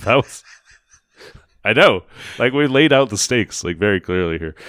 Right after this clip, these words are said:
Uh, but Evil catches up to the truck. He jumps on top of the trailer, and the goon who's riding in the truck says, <laughs> "Don't stop. I'll go take a look." And he climbs onto the roof while the truck's still going, like it's fucking Raiders of the Lost Ark. But, like,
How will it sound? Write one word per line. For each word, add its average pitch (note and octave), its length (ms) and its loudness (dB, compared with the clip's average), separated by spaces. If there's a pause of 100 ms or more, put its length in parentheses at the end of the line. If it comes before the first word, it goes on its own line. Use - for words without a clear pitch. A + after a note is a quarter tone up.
(440)
Uh, A2+ 240 4
but A2+ 140 -2
Evil F3 300 4
catches B2+ 380 0
up A2+ 160 0
to F#2+ 80 -10
the F2 100 -4
truck. F#2 360 -2 (1500)
He A2+ 140 -2
jumps C#3 340 0
on C#3+ 120 2
top C3 240 0
of A#2+ 80 0
the G#2+ 80 0
trailer, G2+ 440 2
and F#2 280 -4
the F#2 60 -2
goon B2 320 2
who's A#2 200 0
riding G#2 260 0
in F2+ 100 -2
the F2 60 -2
truck G#2 300 -2
says, D#2+ 520 -6 (320)
<laughs> - 300 -20
"Don't F#3 180 2
stop. - 500 -2 (640)
I'll D3+ 120 4
go D3 100 4
take C3+ 220 2
a B2+ 40 0
look." A#2+ 340 -2 (200)
And A2+ 100 0
he B2 80 0
climbs D3+ 400 2
onto D#3 220 4
the C#3 120 4
roof C3 300 0
while A2+ 140 2
the A#2 80 0
truck's C#3+ 300 -4
still B2+ 120 -6
going, C3 300 0
like A2 160 0
it's G#2+ 180 -4
fucking G#2+ 260 -4
Raiders A2 300 0
of G#2+ 80 0
the G2+ 60 -2
Lost G2+ 260 -2
Ark. G2+ 180 -2
But, G#2+ 120 -2
like, G#2+ 260 0